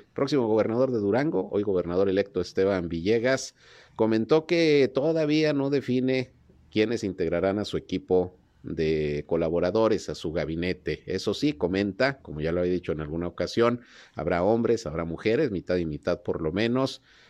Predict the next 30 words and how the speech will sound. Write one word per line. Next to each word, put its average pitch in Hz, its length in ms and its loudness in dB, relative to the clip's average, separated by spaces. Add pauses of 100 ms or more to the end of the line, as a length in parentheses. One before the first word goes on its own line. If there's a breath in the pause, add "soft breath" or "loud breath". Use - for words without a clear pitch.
(140 soft breath)
representantes 90 720 0
de 92 80 4
los 80 120 0
partidos 90 360 -2
políticos 90 500 -2
que 90 120 -8
fueron 87 280 -2
en 78 140 -4
alianza, 135 680 -2 (240)
en 82 120 -4
este 87 200 -6
caso 87 240 -2
del 82 140 0
pri, 90 160 -2
del 87 160 0
pan 85 340 -4
y 87 120 -4
del 78 180 -2
P - 100 0
R 95 220 2
D. 147 260 2
Lo 90 160 -4
que 87 100 -6
sí 113 120 -2
anuncia 113 380 0
es 101 120 -4
que 95 100 -2
habrá 92 300 0 (340 soft breath)
cambio 147 380 0
total 135 480 0